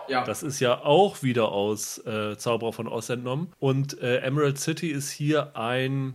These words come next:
Speaker 2: Experimentalprojekt,
Speaker 1: Mhm.
Speaker 2: wo versucht wird, Leute nicht durch Bestrafung, sondern durch tatsächlich Rehabilitation
Speaker 1: Genau,
Speaker 2: wieder
Speaker 1: ja.
Speaker 2: gesellschaftsfähig zu machen.
Speaker 1: Ja.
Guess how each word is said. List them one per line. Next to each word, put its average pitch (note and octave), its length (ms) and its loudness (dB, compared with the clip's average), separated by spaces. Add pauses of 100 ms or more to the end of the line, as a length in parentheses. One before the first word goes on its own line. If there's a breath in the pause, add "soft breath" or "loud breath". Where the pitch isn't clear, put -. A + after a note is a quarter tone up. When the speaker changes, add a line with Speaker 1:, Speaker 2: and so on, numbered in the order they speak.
(160)
Speaker 2:
Experimentalprojekt, C#3 1800 0
Speaker 1:
Mhm. D3 280 2
Speaker 2:
wo C#3+ 160 4
versucht B2+ 720 -4
wird, D3 380 2 (140)
Leute D3 580 4
nicht C#3+ 460 4
durch C3 320 0 (200)
Bestrafung, C#3 800 0
sondern C3+ 420 0
durch C3 480 0
tatsächlich C3+ 520 -4
Rehabilitation C3 1000 0
Speaker 1:
Genau, D#3+ 260 6
Speaker 2:
wieder A#2+ 240 2
Speaker 1:
ja. B2+ 180 -4 (200 loud breath)
Speaker 2:
gesellschaftsfähig B2+ 1040 0
zu - 160 -10
machen. D#2+ 340 -12
Speaker 1:
Ja. A2 260 -6